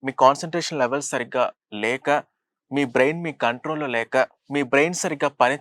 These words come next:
చేయక ఇదంతా జరుగుతుంది. మీరు ఒక కొన్ని చిన్న చిన్న విషయాలు పాటిస్తే చాలు, మీ బ్రెయిన్ మీ కంట్రోల్‌లో ఉండి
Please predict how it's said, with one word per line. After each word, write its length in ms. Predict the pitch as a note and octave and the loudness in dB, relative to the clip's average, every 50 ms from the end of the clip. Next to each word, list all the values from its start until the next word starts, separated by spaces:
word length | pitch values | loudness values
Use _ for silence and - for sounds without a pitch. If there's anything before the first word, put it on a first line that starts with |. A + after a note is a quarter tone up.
| - D#3+ | -4 -4
చేయక 320 | C#3 B2 - - C3+ B2+ - | -4 -4 0 0 0 0 0
ఇదంతా 360 | B2 - A#2+ A2+ A#2 - C#3 | -4 -6 -6 -6 -6 -8 -8
జరుగుతుంది. 580 | C3 - A#2 G2+ A2 - - - G#2+ G2+ A2 - - _ _ - | -8 -6 -6 -6 -6 -8 -10 -12 -12 -12 -12 -12 -12 _ _ -6
మీరు 140 | G3+ A#3+ B3 | 2 4 4
ఒక 180 | A3+ A3+ - E3+ _ - | 4 4 0 -10 _ -4
కొన్ని 280 | F#3+ F#3+ G3+ A3 G#3+ - - _ _ _ _ _ - | -4 -4 -2 -2 -4 -4 -6 _ _ _ _ _ -4
చిన్న 300 | - G3 G3 G#3+ A#3 A#3 A3+ - | -2 -2 0 2 0 0 0 0
చిన్న 200 | A3 G3+ G3+ E3+ | -2 -2 -2 -2
విషయాలు 440 | C3+ C#3 C3+ - - F3 E3+ E3 | -2 -2 -4 -2 0 2 2 2
పాటిస్తే 580 | D3+ - B2+ A#2 C3 C3+ - D#3+ - - - B2+ | 4 8 8 8 8 8 4 -4 -6 -2 -2 -2
చాలు, 320 | A#2+ - B2 G#2+ G#2 - - _ _ _ _ _ _ _ _ _ - | -2 -2 -4 -4 -4 -4 -8 _ _ _ _ _ _ _ _ _ -4
మీ 100 | C#3 D3 | -4 -2
బ్రెయిన్ 380 | C3 A2+ - B2 C3+ D3+ F3+ F3+ | 0 2 4 4 4 2 0 -4
మీ 80 | E3+ | -6
కంట్రోల్‌లో 640 | - - - A2 A2+ B2+ - D#3 D#3 D#3 D3+ D3+ C#3 - | -4 0 0 0 0 -2 -4 -4 -4 -2 -2 -4 -6 -6
ఉండి 280 | - A#2+ C3 F#3 - | -6 -6 -6 -6 -6